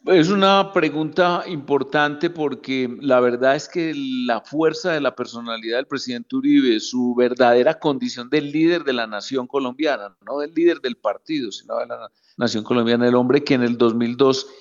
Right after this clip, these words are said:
impidió que la estrategia del Foro de Sao Paulo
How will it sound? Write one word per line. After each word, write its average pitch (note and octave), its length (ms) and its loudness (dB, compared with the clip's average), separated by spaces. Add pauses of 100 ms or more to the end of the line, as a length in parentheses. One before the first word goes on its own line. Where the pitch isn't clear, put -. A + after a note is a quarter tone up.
(120)
impidió C#3 1000 4 (280)
que C3 140 4
la A#2+ 140 4
estrategia A#2 580 -2
del C#3 100 2
Foro B2+ 180 0
de C3+ 60 2
Sao B2 260 0
Paulo C3+ 500 0